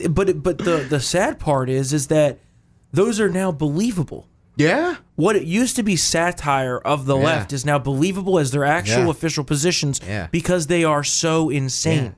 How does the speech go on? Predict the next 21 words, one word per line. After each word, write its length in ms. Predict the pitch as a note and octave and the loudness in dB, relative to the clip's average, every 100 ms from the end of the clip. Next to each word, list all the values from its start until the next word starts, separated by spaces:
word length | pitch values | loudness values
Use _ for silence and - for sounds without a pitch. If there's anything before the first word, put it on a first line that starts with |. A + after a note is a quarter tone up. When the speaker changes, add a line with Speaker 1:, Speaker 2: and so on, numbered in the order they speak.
| - | -8
Speaker 2:
Because 220 | - C#3+ | -2 0
they've 160 | C#3 | 2
either 240 | C3 C3 B2 | 2 0 -2
embodied 500 | A2 A2 A2 C#3+ E3 | -2 0 0 0 0
or 220 | A#2+ A2+ | 0 0
they 160 | A2 G2+ | -4 -6
coddle 420 | - A2 C3 G2 | -4 -2 -2 -2
the 120 | F#2 | -6
Hate 220 | F2+ A2+ | -4 -4
America 360 | G#2 A2+ D3 - | -2 -2 -4 -8
crowd. 400 | - - - - _ _ | -16 -16 -16 -20 _ _
Speaker 1:
They're 120 | B2+ | -4
so 360 | B2 - F3 F3 | 0 0 2 2
insane. 300 | D#3+ C#3+ C#3+ | 0 -4 -4
Speaker 2:
Yeah. 120 | - | -2
Speaker 1:
They, 220 | D#3+ F#3+ F#3 | 0 0 2
they 140 | G#3 | 2
all 160 | A3 G#3+ | 2 2
hate 180 | G3+ F3 | 2 2
America. 380 | D3 B2+ A#2 | 2 -2 -2
Speaker 2:
Yeah. 160 | A#2 G#2+ | -4 -4